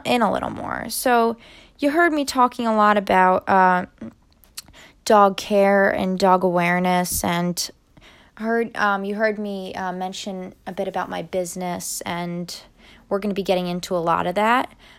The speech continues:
But before we do any of that, I want to go through some amazing things I learned, uh, in,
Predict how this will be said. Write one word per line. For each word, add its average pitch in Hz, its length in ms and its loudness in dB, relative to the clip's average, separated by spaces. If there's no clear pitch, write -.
But 208 300 4
before 240 320 -2
we 226 120 -2
do 185 200 -4
any 185 260 -2
of 202 60 -4
that, - 440 -4
I 208 160 0
want 214 400 -2
to 185 460 -2
go 220 200 2
through 220 300 -8
some 185 400 -6
amazing 185 540 -8
things 175 360 -8
I 170 120 -4
learned, 170 480 -6
uh, 180 240 -2
in, 190 200 -6